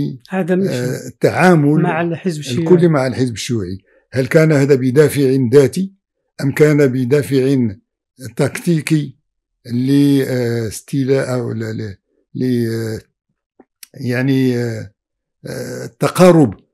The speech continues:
Speaker 2: من، آه، الإمبريال الأمريكية، لأن كانت
Speaker 1: هناك من
Speaker 2: أوج.
Speaker 1: يفسر، هناك من يفسره بشكل آخر، يقول
Speaker 2: لا، أنا
Speaker 1: بأن
Speaker 2: مازال ما عرفتش التفسير
Speaker 1: نعم.
Speaker 2: ديال هذه
Speaker 1: نعم.
Speaker 2: القضية هذه.
Speaker 1: تفضل.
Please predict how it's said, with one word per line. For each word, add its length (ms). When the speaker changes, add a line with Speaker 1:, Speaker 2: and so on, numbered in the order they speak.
Speaker 2:
من، 400
آه، 800
الإمبريال 600
الأمريكية، 580
لأن 260
كانت 300
Speaker 1:
هناك 340
من 200
Speaker 2:
أوج. 280
Speaker 1:
يفسر، 280
هناك 300
من 140
يفسره 400
بشكل 400
آخر، 300
يقول 240
Speaker 2:
لا، 140
أنا 120
Speaker 1:
بأن 100
Speaker 2:
مازال 200
ما 60
عرفتش 280
التفسير 380
Speaker 1:
نعم. 100
Speaker 2:
ديال 180
هذه 100
Speaker 1:
نعم. 100
Speaker 2:
القضية 300
هذه. 60
Speaker 1:
تفضل. 400